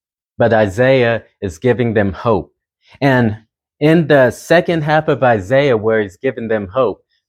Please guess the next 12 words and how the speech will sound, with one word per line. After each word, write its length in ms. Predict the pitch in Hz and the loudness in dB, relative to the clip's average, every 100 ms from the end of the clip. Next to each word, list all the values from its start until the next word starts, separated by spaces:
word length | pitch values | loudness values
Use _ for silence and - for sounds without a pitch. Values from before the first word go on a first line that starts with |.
| - | 0
there 140 | 135 | 2
are 420 | 135 131 117 107 _ | 2 2 0 -2 _
four 340 | 147 147 143 143 | 0 2 2 0
passages 1120 | - 131 135 - 98 87 92 85 - _ _ _ _ _ _ _ _ _ _ _ _ | -2 -2 -2 -4 -14 -12 -12 -14 -18 _ _ _ _ _ _ _ _ _ _ _ _
that 260 | 123 117 110 | 0 0 0
Isaiah 880 | 123 113 92 127 135 104 95 92 92 _ _ _ _ _ _ _ _ | -2 -4 0 2 4 2 0 -6 -10 _ _ _ _ _ _ _ _
looks 540 | 117 131 135 127 - _ _ _ _ | 0 2 2 0 -10 _ _ _ _
hundreds 580 | - 143 160 139 156 127 | -8 -4 -4 -2 -2 0
and 140 | 123 | 0
hundreds 460 | 113 131 131 135 113 | 2 0 0 -2 -2
of 120 | 113 | -2
years 640 | 107 127 107 95 92 - | 0 0 0 0 -4 -10